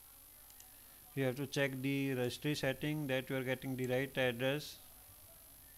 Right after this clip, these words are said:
And another thing for the connectivity, connecting, uh, for the connectivity issue, you can try to access the U R L. These are, there are the three U R L which you can check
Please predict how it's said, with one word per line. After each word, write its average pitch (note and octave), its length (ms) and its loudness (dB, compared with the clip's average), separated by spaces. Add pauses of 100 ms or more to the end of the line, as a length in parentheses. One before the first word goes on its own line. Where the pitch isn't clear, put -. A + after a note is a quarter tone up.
(680)
And C#3 320 2
another C#3+ 380 0
thing D#3+ 300 0
for C#3+ 220 0
the C#3 120 -2
connectivity, D3 720 -2
connecting, C3+ 440 -4 (160)
uh, B2+ 320 2
for C#3 260 0
the C#3 140 -2
connectivity C#3+ 640 -2
issue, D3+ 300 -2 (1800)
you D3+ 160 4
can E3 240 2
try D#3 200 6 (120)
to D#3+ 180 4
access D#3 420 2
the C#3+ 100 0
U C#3 180 4
R B2+ 160 8
L. A#2 180 2 (2000)
These C#3 240 -4
are, C#3 240 0
there C#3+ 360 -4
are C#3+ 160 2
the C#3+ 120 -6
three D3 200 0
U D#3 200 4
R C#3+ 140 4
L D3+ 200 2
which D3 200 -4
you D3+ 100 -2
can C#3 280 -2
check D3 260 0